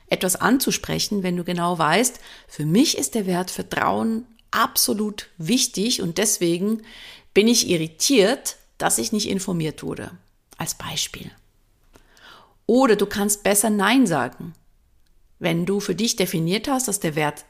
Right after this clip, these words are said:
Selbstfürsorge wichtig ist, dann kannst du in einer Situation eher Nein sagen und stehst auch wirklich voll und ganz dahinter. Ein weiterer Punkt ist, du kannst im Nachhinein verstehen,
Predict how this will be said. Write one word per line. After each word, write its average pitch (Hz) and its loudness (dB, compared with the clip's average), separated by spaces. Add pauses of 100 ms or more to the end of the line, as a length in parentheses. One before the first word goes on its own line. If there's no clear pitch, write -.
(100)
Selbstfürsorge 170 0
wichtig 202 0
ist, - 0 (560)
dann 220 4
kannst 226 2
du 226 2
in 180 0
einer 160 -2 (320)
Situation 180 -4 (140)
eher 175 -4 (220)
Nein 170 -2
sagen - -4
und 185 -2
stehst 214 0
auch - -4
wirklich 196 -4
voll 175 0
und 185 0
ganz 170 -2
dahinter. 156 -8 (1900)
Ein 170 -2
weiterer 247 2
Punkt 254 2
ist, 208 2
du 220 0
kannst 190 -2
im 165 0
Nachhinein 240 4
verstehen, 202 -2